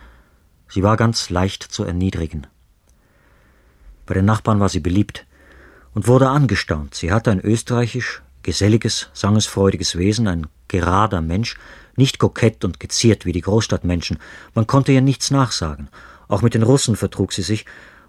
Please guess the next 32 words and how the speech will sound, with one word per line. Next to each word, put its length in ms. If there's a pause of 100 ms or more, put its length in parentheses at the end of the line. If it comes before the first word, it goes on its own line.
weil 140
sie 80
sich 180
auf 100
Slowenisch 580
mit 140
ihnen 160
verständigen 640
konnte. 400 (680)
Sie 220
redete 400
dann 200
viel, 440 (200)
einfach 340
alles, 360 (340)
was 160
sie 80
an 100
gemeinsamen 560
Worten 340
wusste, 380 (200)
das 160
befreite 500
sie. 240 (1080)
Aber 200
nie 300
hatte 220
sie 140
Lust 320
auf 120
ein 120
Abenteuer. 640